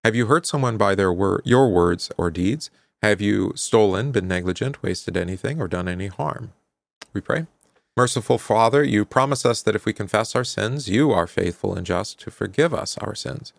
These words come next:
and to cleanse us from all unrighteousness. As I come before you f-, for confession and absolution, teach me to consider my place in life according to the Ten Commandments.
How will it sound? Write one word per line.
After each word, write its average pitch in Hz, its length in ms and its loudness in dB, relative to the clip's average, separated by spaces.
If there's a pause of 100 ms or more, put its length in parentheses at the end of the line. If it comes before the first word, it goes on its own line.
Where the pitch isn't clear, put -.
(320)
and 98 140 -6
to 98 80 -4
cleanse 139 320 -2
us - 180 -8
from 95 200 -6
all 87 180 -2
unrighteousness. 104 680 -8 (520)
As 101 100 -2
I 107 80 4
come 131 240 0
before 107 320 2
you 101 160 2
f-, - 240 -10
for 110 180 4
confession 98 540 -4
and 92 100 -4
absolution, 95 680 -6 (420)
teach - 240 -4
me 156 80 0
to 156 80 -2
consider 127 420 0
my 127 140 2
place 104 360 0
in 131 100 -2
life 101 240 0
according 92 400 -4
to - 100 -20
the 107 80 -4
Ten 85 240 -8
Commandments. 117 580 -10